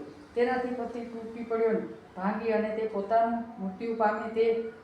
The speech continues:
સમાન વિચારી અને પોતે અકાળ પિયર આવી, પિયર આવી ચડી. અને જુવાનીમાં દીકરીઓને ભરપૂરની રડતી આવેલી જોઈને માતા પિતાએ ઘણું દુઃખ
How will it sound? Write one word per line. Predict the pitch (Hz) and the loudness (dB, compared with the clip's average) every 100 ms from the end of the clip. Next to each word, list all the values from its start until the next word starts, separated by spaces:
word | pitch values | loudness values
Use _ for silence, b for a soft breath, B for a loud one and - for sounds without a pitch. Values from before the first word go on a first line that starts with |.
| - | -4
સમાન | 208 214 233 208 | -2 2 2 2
વિચારી | 208 226 226 226 | 0 2 2 2
અને | 226 220 | -2 -2
પોતે | 214 214 233 233 | -4 -4 -2 -4
અકાળ | - 196 214 226 226 - - - | -6 -4 2 2 2 -2 -12 -10
પિયર | 202 220 214 - - 196 | -4 -2 -2 -4 -6 -2
આવી, | 202 233 233 - - - - - - - - - - - - - - | 0 -2 -6 -12 -18 -20 -20 -20 -20 -20 -20 -20 -20 -20 -20 -20 -6
પિયર | 233 233 | 0 4
આવી | 208 208 | 4 4
ચડી. | 214 175 165 - - - - - - - - - - - - - - - - - | 0 -2 -6 -8 -14 -18 -20 -20 -20 -20 -20 -20 -20 -20 -20 -18 -16 -16 -12 -6
અને | 226 247 | -2 0
જુવાનીમાં | 254 202 214 226 240 240 233 233 240 | 0 -2 0 2 4 4 0 0 2
દીકરીઓને | 233 208 220 233 226 233 233 240 226 - - - - - - - - | 2 0 -4 -6 -2 0 0 0 -2 -4 -10 -12 -12 -12 -14 -12 0
ભરપૂરની | 196 233 233 254 247 247 247 202 - - | 2 2 -2 -4 0 2 2 -2 -6 0
રડતી | 208 233 233 247 | 2 2 -2 0
આવેલી | 220 220 233 226 | 2 4 2 0
જોઈને | 202 220 226 | 0 2 2
માતા | 214 185 196 240 240 | 2 2 0 4 4
પિતાએ | 240 220 226 226 226 | 2 -2 2 2 2
ઘણું | 226 - 196 233 | -4 -6 -4 -2
દુઃખ | 202 | -2